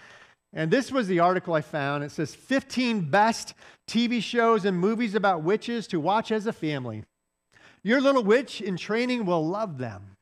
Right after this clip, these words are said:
And then it listed, you know, this article listed fifteen, fifteen different shows or movies that you could watch to train your children about witches. The first one was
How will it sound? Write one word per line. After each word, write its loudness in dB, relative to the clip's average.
And -8
then 0
it -2
listed, -4
you -10
know, -6
this -10
article -8
listed -8
fifteen, -6
fifteen -8
different 0
shows 0
or -6
movies -2
that -8
you -4
could -6
watch -6
to -8
train -4
your 0
children -6
about -2
witches. -4
The -4
first 0
one 2
was 2